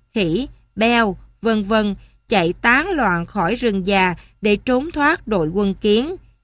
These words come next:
Kế tiếp, ông thấy một vật rung rẩy, không hình hài, phủ đặc một màu đen. Đó là một con hươu bị kiến phủ kín và cắn chết. Cuối câu chuyện này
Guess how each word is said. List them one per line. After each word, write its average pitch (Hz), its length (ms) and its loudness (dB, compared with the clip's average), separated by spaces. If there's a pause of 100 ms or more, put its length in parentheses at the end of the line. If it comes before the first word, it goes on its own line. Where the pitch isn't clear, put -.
Kế 262 140 2
tiếp, 294 320 -2 (300)
ông 208 220 -2
thấy 226 260 0
một 226 240 -4
vật 190 180 -2 (140)
rung 214 280 0
rẩy, 208 380 -2 (240)
không 285 320 -2
hình 190 300 0
hài, 185 360 0 (280)
phủ 226 260 2
đặc 247 240 0
một 196 220 -4
màu 196 220 -2
đen. 247 360 0 (380)
Đó 277 100 2
là 269 160 2
một 180 280 -4
con 226 220 0
hươu 226 320 2
bị 190 340 2
kiến 247 240 -2
phủ 196 400 -4
kín 294 420 -2
và 180 220 2
cắn 196 380 -6
chết. 254 340 0 (1200)
Cuối 277 320 6
câu 220 180 2
chuyện 180 300 -2
này 185 280 0